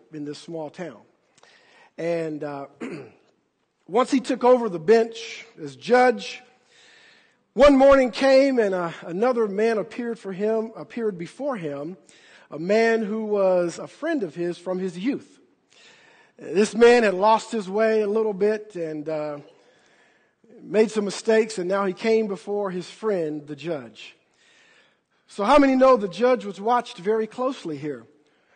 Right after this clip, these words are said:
Because everyone knew that his friend was before him. They expected to ju-, the judge to show some leniency on this man.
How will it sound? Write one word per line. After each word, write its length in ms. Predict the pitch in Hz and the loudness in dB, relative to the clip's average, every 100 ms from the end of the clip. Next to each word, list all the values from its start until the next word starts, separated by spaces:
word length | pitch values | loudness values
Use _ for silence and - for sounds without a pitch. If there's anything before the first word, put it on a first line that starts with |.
| _ - | _ -12
Because 460 | 156 202 180 165 | -2 0 0 0
everyone 480 | 196 214 220 208 208 | -4 -2 0 0 2
knew 160 | 302 285 | 0 0
that 160 | 180 | -2
his 160 | 175 165 | -4 -8
friend 760 | - 302 320 196 151 143 139 - _ - | -10 -4 0 0 -2 -8 -16 -20 _ -14
was 220 | 160 139 | -14 -12
before 380 | 147 - 220 170 | -16 -12 -10 -10
him. 280 | 127 110 123 _ _ _ _ _ _ _ | -16 -20 _ _ _ _ _ _ _ _
They 140 | 165 180 | -4 -2
expected 960 | 180 - - - 294 - 175 147 147 | -4 -10 -6 0 0 0 -10 -10 -12
to 100 | - | -18
ju-, 380 | 143 160 214 185 151 | -10 -4 -2 -2 -6
the 80 | 147 | -14
judge 480 | 143 202 208 208 - | -6 -4 -4 -8 -20
to 100 | 147 | -18
show 400 | - 233 208 160 | -10 -6 -6 -8
some 300 | - 151 175 | -12 -10 -6
leniency 560 | 277 185 123 - 131 | -6 -8 -12 -16 -16
on 120 | 127 | -16
this 160 | 120 120 | -18 -18
man. 320 | 135 117 117 | -18 -18 -20